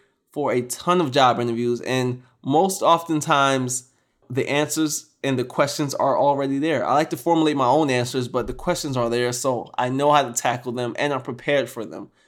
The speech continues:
But quick note, not all companies will be listed on this website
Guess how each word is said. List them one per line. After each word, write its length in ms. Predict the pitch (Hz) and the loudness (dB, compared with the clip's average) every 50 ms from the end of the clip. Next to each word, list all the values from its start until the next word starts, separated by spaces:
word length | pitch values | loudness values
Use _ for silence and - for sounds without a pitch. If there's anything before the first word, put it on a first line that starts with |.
| _ _ _ _ - | _ _ _ _ 2
But 260 | 175 190 185 - - | 2 4 4 2 0
quick 240 | - - 170 135 156 | -2 -2 0 0 2
note, 500 | 156 156 151 147 151 147 - - - _ _ _ _ _ _ - | 4 4 6 6 4 2 0 -8 -20 _ _ _ _ _ _ 0
not 240 | 131 143 147 - | 2 2 4 4
all 160 | - 139 135 127 | 4 2 2 2
companies 460 | - 156 135 127 131 135 131 123 123 | 2 0 0 0 0 -2 -2 0 0
will 80 | 123 | 0
be 80 | 123 117 | 0 0
listed 340 | 117 123 123 123 - 131 117 | 0 0 0 0 -2 -2 0
on 180 | 82 120 120 | 0 0 0
this 140 | 113 113 113 | 0 -2 -2
website 480 | - 120 117 110 - - 120 110 - | -2 -2 -2 0 0 -2 -2 -2 -2